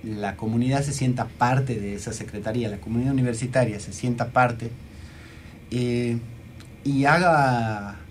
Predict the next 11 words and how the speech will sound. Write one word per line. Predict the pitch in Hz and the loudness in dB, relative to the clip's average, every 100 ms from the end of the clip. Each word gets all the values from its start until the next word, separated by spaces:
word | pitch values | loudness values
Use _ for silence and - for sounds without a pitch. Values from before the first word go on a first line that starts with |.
| - - - - - - - 110 | -16 -16 -16 -16 -16 -16 -14 -10
valoraciones | 113 120 127 131 - 180 180 175 170 170 - | -2 0 2 0 2 4 6 6 4 0 -4
y | 117 | -4
aportes | 117 165 165 - 147 | 0 4 4 4 -2
que | 143 | -2
en | 135 | -2
muchos | 170 175 | -2 -4
casos | 170 180 180 | -2 0 0
los | 135 | 0
hacen | 131 156 151 139 139 147 - - - - - | 4 4 4 0 -2 -4 -10 -18 -20 -18 -18
sobre, | - 123 113 110 107 104 101 | -6 -2 0 0 0 -4 -8
eh, | - 92 92 | -10 -12 -12